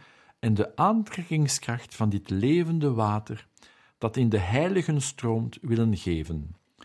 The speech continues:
Met andere woorden, we zouden willen dat ze de ziekte van Jezus Christus kregen, waarvan de mystici beweren dat je er nooit van geneest. Sommigen zullen denken: "Ik ben geen heilige,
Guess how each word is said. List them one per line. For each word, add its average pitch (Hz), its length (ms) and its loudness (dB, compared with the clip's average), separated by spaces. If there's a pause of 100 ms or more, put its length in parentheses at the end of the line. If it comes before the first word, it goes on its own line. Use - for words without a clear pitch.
(300)
Met - 180 -2
andere 214 240 4
woorden, 170 440 0
we 117 100 2
zouden 185 440 2
willen 120 420 0
dat 117 220 -4
ze 110 120 -4
de 101 140 0
ziekte 190 460 -2
van 156 300 0
Jezus 139 520 0
Christus - 540 -8
kregen, 87 600 -6 (440)
waarvan 110 500 0
de 95 160 0
mystici 160 840 -2
beweren 107 760 -2 (280)
dat 104 220 -4
je 110 140 -6
er 92 240 -4
nooit 127 520 0
van 190 220 -2
geneest. 98 680 -4 (720)
Sommigen 185 600 0
zullen 139 300 2
denken: 131 640 -2 (800)
"Ik 135 260 -2
ben 113 240 2
geen 104 240 0
heilige, 87 640 -2